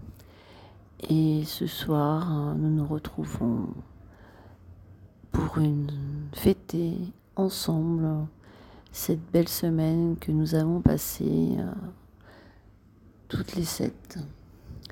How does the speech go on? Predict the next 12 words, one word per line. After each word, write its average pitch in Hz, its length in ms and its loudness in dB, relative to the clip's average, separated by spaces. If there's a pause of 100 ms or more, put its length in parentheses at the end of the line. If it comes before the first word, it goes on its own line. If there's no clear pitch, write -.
(560)
Voilà, 190 800 2 (220)
demain, 165 680 0 (1120)
nouvelle 180 340 4
journée. 175 800 2 (1600)
Rendez-vous 185 720 0
pour - 240 0
l'audio 190 300 4
numéro 180 460 2
vingt-neuf. 160 960 -2 (600)
Je - 180 2
vous 190 180 2
souhaite - 440 -4